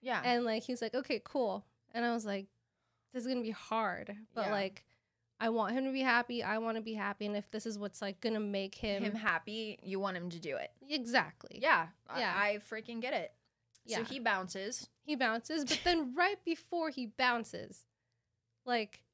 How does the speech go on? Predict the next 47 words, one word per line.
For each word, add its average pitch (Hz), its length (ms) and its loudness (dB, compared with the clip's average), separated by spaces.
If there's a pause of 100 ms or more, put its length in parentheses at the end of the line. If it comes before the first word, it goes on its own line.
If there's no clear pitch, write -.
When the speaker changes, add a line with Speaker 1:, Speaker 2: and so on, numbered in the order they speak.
(160)
Speaker 1:
Oh, 247 220 8
shit. - 440 6 (340)
You're 277 140 6
right. 226 280 12
So - 120 6
you 240 160 0
guys, 220 320 10
when 226 280 6
at 214 180 8
the 240 60 2
beginning, 220 440 6
when 220 120 4
I 208 60 6
said 208 200 4
Iris 185 360 6
called 185 240 2
me 196 80 -2
a 196 40 0
few 202 240 2
Speaker 2:
<clears throat> - 20 2
Speaker 1:
months 185 360 2
ago, 226 420 8 (360)
Speaker 2:
Mm-hmm. 240 240 0
Speaker 1:
this 202 180 4
is 175 140 -2
what 180 140 0
she 175 120 -2
called 156 280 0
me 135 120 -10
about, 123 400 -4
everything 170 380 2
we're 156 100 -2
about 147 200 -2
to - 80 -6
talk - 220 -4
about. - 300 -4 (240)
So 220 160 4
the 208 140 6
day 196 260 6
Speaker 2:
Yes. 226 80 12
Speaker 1:
before 226 300 2
he 214 200 -2
leaves, 165 460 -2 (240)
so - 140 2
you 208 220 2
guys, 262 260 12 (120)
so 190 280 4